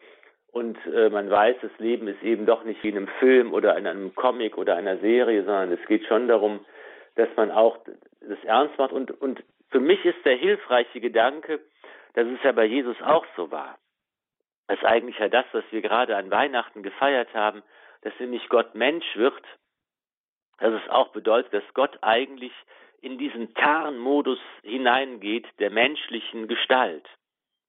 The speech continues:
Aber nicht, eben nicht als Verkleidung, als, äh, als Kostüm, sondern dass er eben wirklich Mensch wird, in allem uns gleich, außer der Sünde. Inkarnation,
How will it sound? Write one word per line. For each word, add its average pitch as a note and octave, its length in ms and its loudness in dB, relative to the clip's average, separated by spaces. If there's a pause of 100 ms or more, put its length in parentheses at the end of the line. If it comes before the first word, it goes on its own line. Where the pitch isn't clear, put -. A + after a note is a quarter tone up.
(360)
Aber G#2 220 2
nicht, D#3 280 -6 (160)
eben A2+ 280 -2
nicht C#3+ 240 -2
als G#2+ 160 2 (100)
Verkleidung, C3 880 2 (840)
als, G2 240 0 (400)
äh, F#2 280 0
als F#2+ 180 0 (140)
Kostüm, D3 800 0 (600)
sondern D#3 440 2
dass C#3+ 200 2
er A#2+ 60 -12
eben C3 300 -4
wirklich F3+ 460 0
Mensch A#2 320 0 (100)
wird, B2 240 0
in A2+ 160 -4
allem E3+ 380 4
uns C#3+ 220 -8 (100)
gleich, B2 400 2 (1120)
außer A2+ 360 0
der G#2+ 180 2
Sünde. A2 300 -2
Inkarnation, B2 1120 0